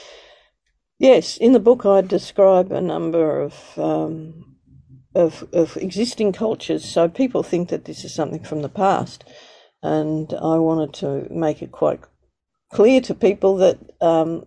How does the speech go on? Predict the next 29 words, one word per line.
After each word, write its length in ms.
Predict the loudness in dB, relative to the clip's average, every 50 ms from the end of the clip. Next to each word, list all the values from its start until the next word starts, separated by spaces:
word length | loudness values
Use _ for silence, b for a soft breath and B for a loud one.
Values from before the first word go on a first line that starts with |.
| _ _
there's, 320 | -10 -4 -4 -4 -4 -4 -6
there 340 | -8 -6 -2 0 2 4
are 140 | 4 2 2
survivors, 800 | 0 -4 -4 -2 0 0 2 0 0 -2 -4 -8 -10 -12 -14 -12
you 60 | -10
know, 1400 | -6 -4 -4 -4 -6 -6 -10 -12 -16 -16 -14 -14 -14 -16 -16 -20 -20 -20 -20 -20 -20 -20 -18 -18 -18 -18 -18 -18 -20 _ _ _ 0
not 220 | 4 4 6 8
all 160 | 8 6 6
of 80 | 4 2
it 100 | 0 0
got 180 | 0 0 0 0
wiped 460 | -2 0 2 4 4 2 2 0 0
out, 260 | 0 0 0 -4 -8 _ b b b b b b b b b b b b b b b b b -8 -6
and 560 | -4 -2 -2 -2 -4 -4 -6 -8 -10 -14 -20 _ _ _ _ _ _ _ _ _ -6
indeed, 680 | -4 -4 -2 2 2 4 4 4 2 0 -2 -10 -18 -14 -8 -6
um, 520 | -4 -4 -4 -4 -6 -8 -10 -14 -16 -18 -20 _ _ _ _ _ _ -20 -20 _ _ _ _ _ _ _ _ _ _ _ 0
there 220 | 2 4 4 4
are 100 | 2 2
pockets 580 | 0 0 0 0 0 0 -4 -6 -6 -8 -20 -18 _ -4
of, 500 | -4 -4 -4 -4 -10 -20 -20 -20 -20 -20 _ _ -20 _ _ _ _ _ _ _ _ _ _ _ _ -20 -14 -10
uh, 460 | -8 -8 -8 -8 -8 -10 -10 -12 -14 -12 -6
groups 300 | -2 -2 -2 -2 -4 -6
of 120 | -8 -6
people 460 | -2 -4 -4 -4 -2 -4 -4 -4 -4 -4 -6
who 260 | -4 -4 -4 -8 -10 _ _ b b b b b b b b b b _ _ _ -4
operate 400 | -4 -2 0 4 4 4 4 2 0
in 60 | -6
this 220 | -6 -6 -6 -4
way. 340 | -2 0 0 0 0 -2